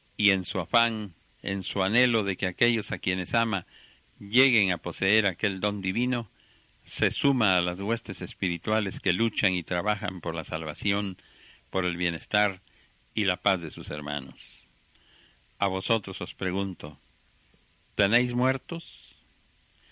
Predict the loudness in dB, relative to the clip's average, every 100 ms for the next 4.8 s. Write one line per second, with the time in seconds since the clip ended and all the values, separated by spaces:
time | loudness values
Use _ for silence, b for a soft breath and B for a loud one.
0 | b b b -4 -2 0 4 4 4 2
1 | 0 -2 -6 -6 -12 -16 -18 _ _ _
2 | _ b b b _ 0 0 2 2 2
3 | -2 -8 -2 0 0 -2 -8 -4 -2 -2
4 | -4 -4 -6 0 2 2 0